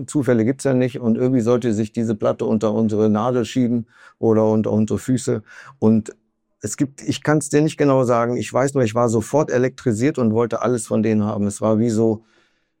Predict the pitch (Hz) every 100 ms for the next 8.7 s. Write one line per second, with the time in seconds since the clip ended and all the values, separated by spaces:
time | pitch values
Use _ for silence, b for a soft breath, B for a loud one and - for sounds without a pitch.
0 | _ 107 104 120 110 104 123 120 123 113
1 | 120 107 113 110 107 113 104 - 113 101
2 | 113 123 - 117 131 135 113 107 - 107
3 | 107 104 123 120 135 131 - 147 143 b
4 | b b b b 127 123 139 135 117 131
5 | 127 - 98 95 104 101 113 110 104 _
6 | _ _ - 165 180 170 156 139 147 131
7 | 151 123 120 110 - 98 95 - 113 -
8 | 110 120 - 113 117 - 117